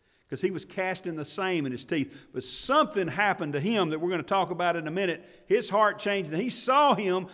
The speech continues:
for what he was. He said, "This man had done nothing amiss." We're justly condemned, but not this man. Isaiah says, "He was wounded for our transgressions.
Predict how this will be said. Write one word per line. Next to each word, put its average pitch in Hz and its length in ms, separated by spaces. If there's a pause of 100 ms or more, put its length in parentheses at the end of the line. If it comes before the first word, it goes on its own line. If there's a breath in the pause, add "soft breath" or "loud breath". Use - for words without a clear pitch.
(120)
for 190 140
what 247 240
he 226 140
was. 220 380
He 196 100
said, 180 280
"This 220 280
man 196 260
had 147 140
done 139 280
nothing 156 360
amiss." 123 760 (720)
We're 185 180
justly 190 520
condemned, 170 520
but 101 140
not 127 220
this 160 200
man. 87 380 (1160)
Isaiah 175 320
says, 190 280
"He 190 120
was 139 240
wounded 135 600
for 127 120
our 131 200
transgressions. 120 1120